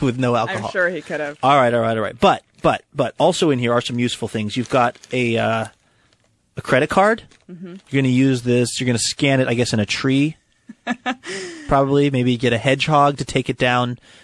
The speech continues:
Speaker 1: to the store for you. What's on this? Is this a debit card or is this a credit card?
Speaker 2: No, it's a credit card.
Speaker 1: And it's, uh, is it,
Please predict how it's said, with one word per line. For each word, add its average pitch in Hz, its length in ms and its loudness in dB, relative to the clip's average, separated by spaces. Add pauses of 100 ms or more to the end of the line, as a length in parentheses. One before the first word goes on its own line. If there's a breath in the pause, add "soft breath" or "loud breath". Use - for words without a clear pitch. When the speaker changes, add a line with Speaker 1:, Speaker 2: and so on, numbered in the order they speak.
(120)
Speaker 1:
to 120 220 2
the 113 120 2
store 123 320 0
for 135 220 0
you. 139 180 0 (240 loud breath)
What's 196 220 4
on 185 160 4
this? 165 160 -2
Is 135 120 0
this 190 260 0
a 151 80 4
debit 143 280 2
card 220 320 0 (140)
or 143 100 2
is 139 80 4
this 143 100 -4
a 143 40 -8
credit 123 200 -2
card? - 160 -6
Speaker 2:
No, 175 140 0
it's 170 120 -6
a 180 40 -10
credit 160 280 -4
card. 95 260 -8 (360 soft breath)
Speaker 1:
And 131 140 4
it's, - 260 0 (160)
uh, 135 220 4
is 131 160 -2
it, 143 140 -2